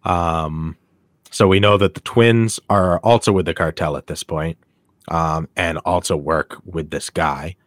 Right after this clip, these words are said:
Then we see them steal a car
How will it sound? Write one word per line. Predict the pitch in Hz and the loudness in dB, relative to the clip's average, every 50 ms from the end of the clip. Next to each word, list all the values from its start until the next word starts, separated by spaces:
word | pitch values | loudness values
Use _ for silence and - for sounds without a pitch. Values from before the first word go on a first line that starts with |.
| _ _ _ _ _ _ _ _ _ _ _ _ _ _ - | _ _ _ _ _ _ _ _ _ _ _ _ _ _ -2
Then | 95 98 101 | 0 0 2
we | 101 98 | 2 0
see | - - - 107 101 95 | 0 0 0 0 0 0
them | 90 98 98 98 95 95 95 95 92 92 92 90 90 90 87 85 - _ _ _ _ _ _ | 2 2 2 2 2 2 2 0 0 0 -2 -2 -2 -2 -4 -6 -8 _ _ _ _ _ _
steal | - - - - 101 87 | -10 -6 -2 0 0 0
a | - | 0
car | - - 87 90 104 123 135 135 - | 0 0 2 4 4 4 4 2 0